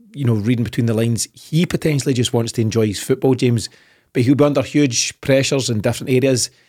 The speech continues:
You'll have heard that he's walked down the tunnel and not joined the celebrations in the last two or three games now, and that's not playing ball. You're, you're there, you're, you're a key part of a team. It's a team sport. You can't be anything less than a hundred percent committed to your teammates, otherwise that's going to break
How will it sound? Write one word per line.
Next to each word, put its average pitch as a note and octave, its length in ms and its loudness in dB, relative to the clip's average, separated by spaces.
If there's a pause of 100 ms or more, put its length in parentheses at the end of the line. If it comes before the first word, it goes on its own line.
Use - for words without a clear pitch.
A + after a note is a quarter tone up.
(160)
You'll A2+ 120 0
have G#2+ 120 0
heard B2 180 2
that B2 60 0
he's A2 140 -2
walked A2+ 220 0
down A2+ 140 0
the G2 80 -2
tunnel A#2+ 500 2 (200)
and G#2+ 160 0
not B2+ 180 2
joined B2+ 200 0
the G#2 60 -2
celebrations A2 640 -2
in G2+ 80 -4
the G#2 60 0
last G#2 260 -4
two B2+ 220 2
or A#2+ 40 2
three B2 260 -2
games A#2+ 320 0
now, B2+ 180 2 (680)
and A2 120 0
that's A#2+ 200 0
not A2+ 160 -2
playing A2 240 0
ball. G#2 240 2 (140)
You're, G#2 260 0
you're G#2+ 240 -2
there, B2 280 2 (140)
you're, G#2+ 200 -4 (220)
you're G#2+ 160 -2
a F#2+ 100 -2
key B2+ 260 0
part A#2 240 0
of G2+ 80 -4
a F#2 160 -6
team. C#3+ 300 2 (100)
It's - 160 -6
a G#2 60 -2
team A#2+ 280 2
sport. B2 440 0 (380)
You A2 180 0
can't A#2+ 260 -2
be A2+ 80 0
anything G#2+ 260 -4
less G#2+ 180 -2
than - 80 -6
a - 20 -2
hundred G#2 260 -2 (220)
percent G#2 320 -4
committed G#2 300 -6
to - 60 -16
your G2 80 -2
teammates, A2 460 -4
otherwise G#2 420 0
that's G#2 200 -2
going G#2+ 160 -4
to G2+ 80 -6
break G2 340 -4